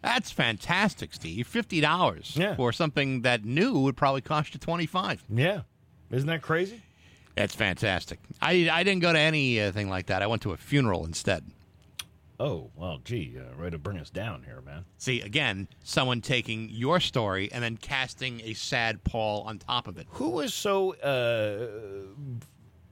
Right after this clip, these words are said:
Speaker 2: inconvenient, uh, death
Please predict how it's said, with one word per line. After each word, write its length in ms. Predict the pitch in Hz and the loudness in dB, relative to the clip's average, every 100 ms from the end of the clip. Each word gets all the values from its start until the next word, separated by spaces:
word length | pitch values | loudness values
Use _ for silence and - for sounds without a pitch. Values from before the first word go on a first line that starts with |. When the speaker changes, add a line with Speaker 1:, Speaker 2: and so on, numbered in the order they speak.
| - - | -20 -6
Speaker 2:
inconvenient, 880 | 180 185 - 151 117 147 151 131 110 _ | -2 -2 -2 0 0 0 0 -2 -6 _
uh, 400 | 117 104 98 92 90 82 | -2 0 0 -2 -4 -2
death 500 | 139 117 - - | 0 -2 -6 -20